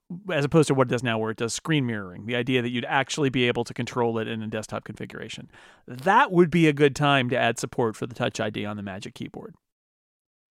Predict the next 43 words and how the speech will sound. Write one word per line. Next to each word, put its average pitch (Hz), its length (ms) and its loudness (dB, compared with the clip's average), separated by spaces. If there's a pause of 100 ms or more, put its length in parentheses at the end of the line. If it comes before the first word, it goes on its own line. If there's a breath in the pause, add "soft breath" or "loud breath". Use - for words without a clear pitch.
(480)
But 143 180 2
that 147 260 4
hasn't 127 280 -2
happened 123 260 0
yet. 110 160 -12 (140)
So 117 460 2 (200)
that 147 140 6
would 170 80 6
be 160 140 8
a 139 40 8
thing 143 260 2
that 139 100 0
you 135 100 0
could 131 140 -2
say, 139 120 4
"Let's 165 280 4
just 170 180 2
update 143 300 4
that 120 140 0
feature 117 240 -4
later. 107 280 -8 (220)
We 147 100 0
don't 147 120 4
need 151 120 4
to 156 160 6
update 139 180 4
an 131 100 0
iPad 123 320 2
O 117 100 2
S 117 340 -4
now 117 400 2
because 117 360 -2 (580)
we're 135 80 0
not 117 180 -2
gonna 117 240 -2 (160)
support 131 360 -2
this 110 140 -6
use 110 140 -4
case. - 300 -8
We'll - 80 -4
do 110 120 -4
it - 80 -10
later." - 200 -12